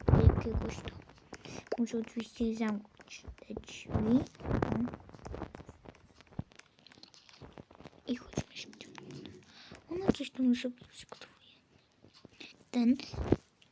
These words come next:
Będziemy go podglądać, więc ja już tutaj sobie pójdę.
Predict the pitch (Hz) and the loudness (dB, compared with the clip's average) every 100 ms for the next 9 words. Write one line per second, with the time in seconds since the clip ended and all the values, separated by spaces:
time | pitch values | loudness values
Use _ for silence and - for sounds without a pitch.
0 | _ _ _ - - - - - - - | _ _ _ -8 -8 -8 -16 -12 -10 -10
1 | - - 247 233 233 254 262 - - - | -8 2 2 2 -4 -8 -12 -16 -20 -16
2 | - - _ - - - - - - 226 | -16 -16 _ -20 -20 -20 -20 -6 0 0
3 | 226 - - - 226 - - - - 233 | 0 -6 -10 -6 -6 -6 -12 -16 -6 -4
4 | 226 - - - - - - - - - | -4 -10 -12 -12 -12 -16 -18 -20 -20 -20
5 | _ - - 285 294 | _ -12 -4 -4 -2